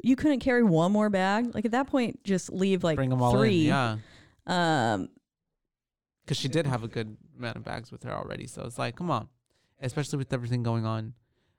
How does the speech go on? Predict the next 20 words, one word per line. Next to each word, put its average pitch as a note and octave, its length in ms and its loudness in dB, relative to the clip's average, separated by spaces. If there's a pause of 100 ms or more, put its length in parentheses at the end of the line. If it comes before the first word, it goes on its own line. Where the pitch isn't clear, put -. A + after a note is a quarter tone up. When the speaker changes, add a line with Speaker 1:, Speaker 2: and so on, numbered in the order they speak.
(120)
Speaker 2:
Um, A2 520 -2 (100)
Speaker 1:
Yeah. C3 400 0
Speaker 2:
yeah, B2+ 220 -2 (100)
let's G#3+ 200 -2
Speaker 1:
Exactly. E3+ 280 2
Speaker 2:
be C#3+ 140 2
safe. - 600 -20
Um, B2+ 360 2
and A#2+ 180 -2
so, C#3 80 2
yeah, C#3 300 2
we B2 160 4
have B2 420 2
then, B2 240 2
uh, A#2+ 320 2 (600)
their B2 960 4 (760)
Speaker 1:
She - 180 0
gets F#3+ 160 0
a F3 40 0
ghost F3+ 360 0